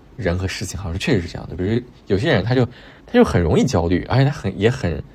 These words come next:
擅长把这个焦虑传播给身边的人。我在工作当中遇到过这样的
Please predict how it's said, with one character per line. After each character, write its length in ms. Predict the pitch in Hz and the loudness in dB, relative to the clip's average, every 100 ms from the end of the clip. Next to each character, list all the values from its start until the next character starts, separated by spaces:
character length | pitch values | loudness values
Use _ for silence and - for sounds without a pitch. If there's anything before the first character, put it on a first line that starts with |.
| - - - | -20 -20 -4
擅 300 | - 294 127 | 2 4 2
长 220 | - 95 | -2 -4
把 100 | 92 | -2
这 80 | 110 | -2
个 60 | |
焦 180 | 104 160 | 2 4
虑 140 | 160 | 4
传 280 | - - 107 | 2 0 0
播 200 | 123 170 | 4 4
给 160 | 90 - | 4 0
身 240 | - 143 | 0 0
边 160 | 151 151 | 2 2
的 120 | 104 | 2
人。 140 | - - - - - - - | 0 -8 -20 -20 -20 -20 -8
我 80 | 98 | -6
在 100 | 101 | -4
工 140 | 104 | -4
作 80 | 95 | -4
当 80 | 85 | -4
中 180 | 85 82 | -4 -4
遇 80 | |
到 140 | 87 82 | -6 -8
过 160 | - | -10
这 100 | - | -10
样 80 | - | -10
的 100 | - | -10